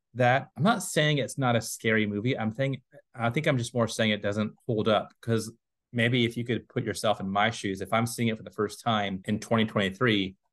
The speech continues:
or anybody is, they're probably not gonna find it that scary, right? The, the average fan, the average viewer probably is gonna be like, "This movie is not scary, it's kinda boring."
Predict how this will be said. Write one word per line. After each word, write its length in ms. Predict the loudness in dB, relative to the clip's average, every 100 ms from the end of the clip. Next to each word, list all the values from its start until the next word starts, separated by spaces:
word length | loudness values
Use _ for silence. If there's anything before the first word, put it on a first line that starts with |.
| -6
or 120 | 0
anybody 380 | 4 6 4 4
is, 280 | 2 -2 -2
they're 120 | -2
probably 220 | 2 2 2
not 100 | -2
gonna 140 | -4 -2
find 180 | 0 2
it 100 | 2
that 220 | -2 -4
scary, 540 | -6 0 2 2 -2 -20 _ 0
right? 280 | 2 2 0
The, 160 | -2 -2
the 180 | 0 2
average 380 | 4 4 2 2
fan, 460 | 4 4 2 0
the 100 | -2
average 340 | 0 0 0 -2
viewer 300 | 0 2 0
probably 320 | 2 2 2
is 80 | -2
gonna 100 | 0
be 80 |
like, 160 | 0 0
"This 180 | -6 -4
movie 180 | -2 -2
is 140 | 0
not 200 | -4 -4
scary, 400 | -2 0 2 0
it's 100 | -4
kinda 220 | -6 -6
boring." 480 | -4 -2 -2 -4